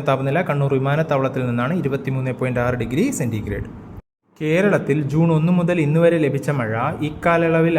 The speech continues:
ആകെ ലഭിക്കേണ്ട സാധാരണ മഴയേക്കാൾ മൂന്ന് ശതമാനം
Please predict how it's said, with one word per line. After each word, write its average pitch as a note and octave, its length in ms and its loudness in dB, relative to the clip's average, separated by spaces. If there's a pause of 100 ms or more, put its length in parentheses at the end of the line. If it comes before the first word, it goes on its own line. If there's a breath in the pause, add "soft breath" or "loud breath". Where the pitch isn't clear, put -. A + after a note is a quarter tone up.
ആകെ D3 180 0 (100)
ലഭിക്കേണ്ട C#3+ 540 0 (140)
സാധാരണ C#3+ 440 0 (100)
മഴയേക്കാൾ B2+ 420 -2 (680)
മൂന്ന് F#3 340 6
ശതമാനം B2+ 500 0